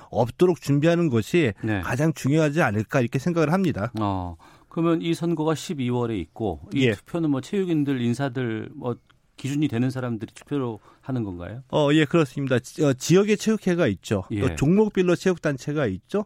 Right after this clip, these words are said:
Speaker 2: 어.
Speaker 1: 여기에 이제 전문 선수도 있고 생활체육 선수들도 있고 하는데,
Speaker 2: 네.
Speaker 1: 어, 도시 같은 경우에는, 지역 같은 경우에는 그 지역의 인구 비례해서
Speaker 2: 음.
Speaker 1: 선거권을 배분을 합니다.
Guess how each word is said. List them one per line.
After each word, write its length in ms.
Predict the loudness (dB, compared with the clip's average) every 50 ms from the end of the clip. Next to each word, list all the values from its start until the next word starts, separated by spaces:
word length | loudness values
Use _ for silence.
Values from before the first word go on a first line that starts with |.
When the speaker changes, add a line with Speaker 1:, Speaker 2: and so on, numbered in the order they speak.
| -4 -2
Speaker 2:
어. 180 | -2 0 0 0
Speaker 1:
여기에 220 | 2 4 4 2
이제 140 | 2 0 -2
전문 340 | -2 0 2 2 4 2 2
선수도 420 | 2 2 0 0 -2 -4 -4 -2
있고 240 | -2 -2 -2 -2 -2
생활체육 560 | -2 0 0 0 0 -2 0 0 -2 -2 0
선수들도 420 | -2 -4 -4 -4 -4 -6 -4 -2 -2
있고 320 | -2 -2 -4 -4 -4 -4
하는데, 540 | -2 -2 -2 -2 -2 0 0 2 2 2 2
Speaker 2:
네. 220 | 0 0 -2 -4 -6 -8 -8 -4
Speaker 1:
어, 120 | -2 -2
도시 340 | -2 0 0 0 2 2 0
같은 280 | 0 0 0 0 -2 0
경우에는, 300 | 0 0 0 0 0 -2 -2
지역 260 | 0 2 2 2 4
같은 260 | 2 0 0 0 -2 0
경우에는 500 | 0 2 2 2 0 0 0 0 -2 -2 -2
그 160 | -2 -2 -2
지역의 640 | 0 0 0 2 2 2 2 2 2 2 0 0 -2 _
인구 420 | 0 2 2 4 2 2 0 -2 -2
비례해서 800 | -2 -2 -2 0 2 2 2 2 0 0 -2 -2 -2 -2 -2 -2 -2
Speaker 2:
음. 220 | -2 -2 -2 -2 -2
Speaker 1:
선거권을 480 | 0 0 0 2 0 0 2 0 0 2
배분을 380 | 0 0 -2 0 -2 -2 -2
합니다. 400 | -2 -2 -2 -4 -4 -6 -8 -6